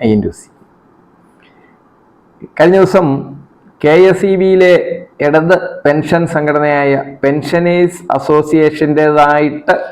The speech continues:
ഒരു നേതാവ് പറയുന്ന ഒരു വോയിസ് കേൾക്കുകയുണ്ടായി. അപ്പൊ അദ്ദേഹം ഓരോ സമയത്ത് ഓരോ രീതിയിലാണ് അവകാശപ്പെടുന്നത്.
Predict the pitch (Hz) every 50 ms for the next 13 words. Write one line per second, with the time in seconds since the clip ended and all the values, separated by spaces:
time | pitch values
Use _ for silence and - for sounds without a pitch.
0 | - - - 143 151 143 139 135 135 139 147 147 147 147 135 135 135 131 131 127
1 | 127 135 139 135 135 - - 131 131 131 131 139 151 147 - 139 123 113 104 101
2 | - 98 92 87 - - - _ _ _ _ _ _ _ _ _ _ _ _ _
3 | _ _ _ _ _ _ _ _ _ _ _ _ _ _ _ _ _ _ _ _
4 | _ _ _ _ _ _ _ _ _ - - - 117 123 123 147 147 160 170 170
5 | 165 170 170 - 156 160 175 196 190 196 196 190 196 202 185 202 202 185 180 190
6 | 202 214 202 196 202 196 185 202 196 190 190 185 170 170 170 165 - 160 151 156
7 | 147 139 131 123 -